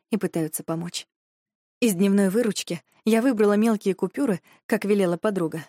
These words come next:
и убрала их в сумочку вместе с печатью. Без нее я не покидала коттедж. Как показала стычка с мафией, печать — отличное оружие против неприятелей, и в нужный момент она способна спасти жизнь.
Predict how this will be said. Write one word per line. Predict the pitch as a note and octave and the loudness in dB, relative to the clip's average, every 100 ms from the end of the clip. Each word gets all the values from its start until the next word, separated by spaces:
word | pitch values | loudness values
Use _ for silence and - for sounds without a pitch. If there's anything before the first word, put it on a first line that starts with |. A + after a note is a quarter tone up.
| - | -2
и | C#4+ | 0
убрала | G#3 F#3+ G3+ | 2 0 0
их | G#3+ | -2
в | - | -2
сумочку | - A#3 A3+ - | -2 -2 -2 -4
вместе | E3+ E3+ F#3+ F#3 | -2 -2 -4 -8
с | - | -8
печатью. | E3+ - - - - _ _ _ _ _ | -8 -8 -12 -16 -18 _ _ _ _ _
Без | G#3 F#3 | 0 2
нее | F3 E3 F#3+ | 0 0 0
я | F#3+ E3 | 0 -2
не | E3 | -2
покидала | E3 - E3+ D#3 | -4 -4 -2 -4
коттедж. | D#3 D#3+ E3+ - - _ _ _ _ _ _ | -6 -14 -12 -14 -16 _ _ _ _ _ _
Как | C#4+ C4 | -4 -4
показала | - G3+ F#3+ G3 F3+ | -4 -2 0 0 -2
стычка | - A3 - F#3 | -4 -6 -4 -8
с | - | -6
мафией, | B3+ A#3+ - D#3 - _ _ _ | -6 -6 -6 -8 -10 _ _ _
печать — | - G#3+ - D4+ - _ _ _ | -4 -4 -2 -4 -4 _ _ _
отличное | C4+ A3 C4+ C4 - F#3+ F3+ | -2 0 -4 -2 0 0 2
оружие | G3 F3+ F3+ | 0 0 -2
против | F3 F3 E3 F3 | -2 -4 -4 -6
неприятелей, | E3+ F3 F3 D3 - F3 - _ _ - | -4 -2 -2 -2 -8 -16 -18 _ _ -4
и | |
в | F#3 | 0
нужный | F#3+ E3 D#3+ | 0 0 -4
момент | D#3 G#3 G#3 - _ _ _ _ | 0 0 0 -4 _ _ _ _
она | A3 F#3+ | 0 0
способна | F#3 - E3 D#3 D3 D#3+ | 0 -4 -4 -4 -6 -10
спасти | - E3 - | -10 -12 -8
жизнь. | D#3+ D3 - | -8 -8 -10